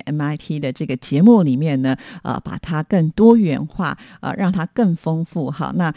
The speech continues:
如果听众朋友喜欢，我也觉得很开心。当然我今天要很感谢，呃，乐祥，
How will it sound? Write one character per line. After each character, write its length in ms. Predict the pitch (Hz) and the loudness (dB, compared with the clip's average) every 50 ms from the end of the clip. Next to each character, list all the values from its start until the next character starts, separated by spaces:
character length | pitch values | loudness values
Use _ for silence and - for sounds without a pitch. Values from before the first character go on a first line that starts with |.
| - - - | -10 -10 -2
如 100 | 175 226 | 2 2
果 100 | 196 160 | 2 2
听 140 | - 202 | 2 0
众 100 | 208 180 | 0 0
朋 120 | 180 - 170 | 0 -2 -2
友 80 | 160 | -2
喜 180 | 175 - - 127 | -2 -4 -6 -8
欢， 200 | 131 151 143 151 | -4 -4 -4 -4
我 80 | 156 156 | -2 -4
也 80 | 135 | -4
觉 120 | - - 127 | -4 -4 -4
得 120 | 131 143 | -4 -4
很 140 | 135 - - | -4 -6 -8
开 240 | - 170 151 151 156 | -6 -4 -4 -4 -4
心。 300 | - - 160 165 165 - - - - - | -4 -2 0 0 0 0 -4 -14 -8 0
当 120 | - 269 | 2 4
然 100 | 269 247 | 4 4
我 80 | 185 165 | 2 0
今 160 | - 202 208 | 0 0 0
天 120 | 208 208 | 2 2
要 120 | 208 190 185 | 2 0 0
很 140 | 170 160 | 0 -2
感 180 | 180 - 127 127 | -2 -4 -4 -4
谢， 260 | - - 175 160 - - - - - | -2 0 0 0 0 -2 -10 -18 -8
呃， 160 | 123 139 131 | -6 -6 -2
乐 140 | 160 190 175 | 0 0 0
祥， 300 | - 170 135 135 135 | 2 0 0 0 0